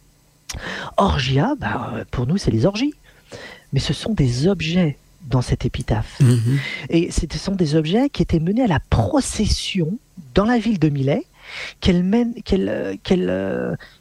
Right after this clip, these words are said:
Speaker 1: qu'elle mettait en avant. Et elle se dirigeait, et c'est l'épitaphe qui parle de ça, et cette, euh, ménade, cette, euh, prêtresse de Dionysios, euh, une bacchante donc,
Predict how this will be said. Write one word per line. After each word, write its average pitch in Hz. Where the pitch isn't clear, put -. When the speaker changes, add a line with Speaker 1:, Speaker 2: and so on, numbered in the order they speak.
Speaker 1:
qu'elle 160
mettait 208
en 247
avant. 143
Et 180
elle 165
se -
dirigeait, 247
et -
c'est -
l'épitaphe 240
qui 151
parle 123
de 113
ça, 143
et 147
cette, -
euh, 147
ménade, 170
cette, -
euh, 117
prêtresse -
de 135
Dionysios, 131
euh, 123
une 131
bacchante 240
donc, 170